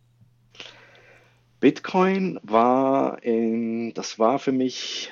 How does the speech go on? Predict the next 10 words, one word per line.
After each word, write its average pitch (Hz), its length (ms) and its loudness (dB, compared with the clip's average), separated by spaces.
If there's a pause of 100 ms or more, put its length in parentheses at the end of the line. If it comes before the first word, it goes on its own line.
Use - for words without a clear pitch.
(100)
der 107 120 0
Einstieg 113 360 -6
in 98 160 -8
Bitcoin 104 560 -4
war 98 200 -2
eigentlich 101 760 -8
ein 90 180 -8
Einstieg 92 600 -10
ins 87 400 -10
Mining. 101 560 -4